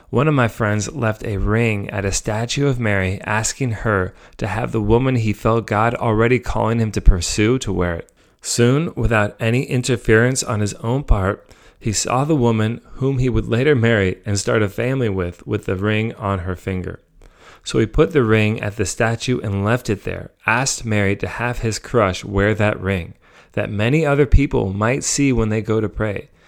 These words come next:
He asked that his crush would find it and start wearing it. He then walked away. The next day, his crush was wearing it.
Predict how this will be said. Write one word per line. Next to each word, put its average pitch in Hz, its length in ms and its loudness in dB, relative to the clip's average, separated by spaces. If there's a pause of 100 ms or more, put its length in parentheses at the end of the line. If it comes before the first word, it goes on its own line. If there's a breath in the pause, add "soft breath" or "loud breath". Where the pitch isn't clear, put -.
(120)
He 147 240 2
asked 123 220 0
that 101 140 -2
his 151 360 -2
crush 90 460 0
would 95 100 -4
find 135 380 0
it 135 120 2
and 107 160 -2
start 117 280 0
wearing 117 400 2
it. 127 180 -2
He 107 140 0
then 107 320 -2
walked 98 360 -2
away. 95 580 0 (480 soft breath)
The 104 120 -2
next 104 560 -2
day, 110 300 0
his 95 260 -2
crush 107 460 0
was 87 200 0
wearing 92 400 2
it. - 200 -12